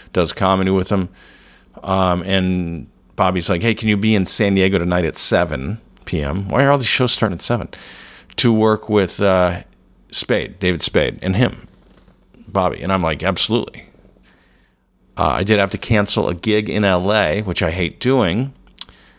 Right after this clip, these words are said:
but it was a restaurant bar gig. And my buddy Bill, who booked it,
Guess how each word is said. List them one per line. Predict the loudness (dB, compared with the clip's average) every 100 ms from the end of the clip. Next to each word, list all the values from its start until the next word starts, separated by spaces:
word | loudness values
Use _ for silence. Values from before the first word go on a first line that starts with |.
| _ _
but | 2 4
it |
was | 2 2
a |
restaurant | 2 2 2 0 2
bar | 2 2
gig. | 2 0 -2 -8 -20 _ _ -4
And | 0 2 2
my | 2
buddy | 2 0 0
Bill, | 2 2
who | 0
booked | 0 0 2
it, | 0 0